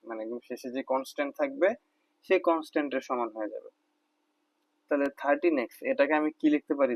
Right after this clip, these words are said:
দেখো, থার্টিন এক্স কে আমি লিখতে পারি না নাইন এক্স প্লাস ফোর এক্স। দেখো, নাইন,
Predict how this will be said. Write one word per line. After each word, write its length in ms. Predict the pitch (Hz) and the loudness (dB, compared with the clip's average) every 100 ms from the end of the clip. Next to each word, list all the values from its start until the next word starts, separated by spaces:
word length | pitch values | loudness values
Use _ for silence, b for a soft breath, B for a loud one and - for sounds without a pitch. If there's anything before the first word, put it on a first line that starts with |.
| 110 | -4
দেখো, 180 | - - - _ _ _ _ _ _ _ _ _ _ _ _ _ _ _ _ _ _ _ _ _ _ _ _ _ _ _ _ _ _ _ - | -8 -14 -16 _ _ _ _ _ _ _ _ _ _ _ _ _ _ _ _ _ _ _ _ _ _ _ _ _ _ _ _ _ _ _ 6
থার্টিন 300 | 143 143 165 | 8 8 4
এক্স 140 | 165 - | 0 -2
কে 60 | 170 | 2
আমি 100 | 165 151 | 4 2
লিখতে 180 | 151 151 | 4 4
পারি 140 | 151 151 | 6 6
না 60 | 156 160 - _ 117 120 | 2 0 -8 _ -2 4
নাইন 300 | 123 151 175 160 143 | 4 6 4 4 0
এক্স 180 | - - - _ _ _ _ _ - | -4 -14 -20 _ _ _ _ _ 4
প্লাস 320 | 120 117 120 - - _ _ _ _ _ _ _ _ _ _ _ _ | 6 6 4 -8 -20 _ _ _ _ _ _ _ _ _ _ _ _
ফোর 220 | - 143 143 147 | 0 2 4 2
এক্স। 160 | - - - _ _ _ _ _ _ _ _ _ _ _ _ _ _ _ _ _ _ _ _ _ 143 | 0 -16 -20 _ _ _ _ _ _ _ _ _ _ _ _ _ _ _ _ _ _ _ _ _ 0
দেখো, 200 | 135 - 123 120 | 2 0 0 4
নাইন, 260 | 131 160 | 4 4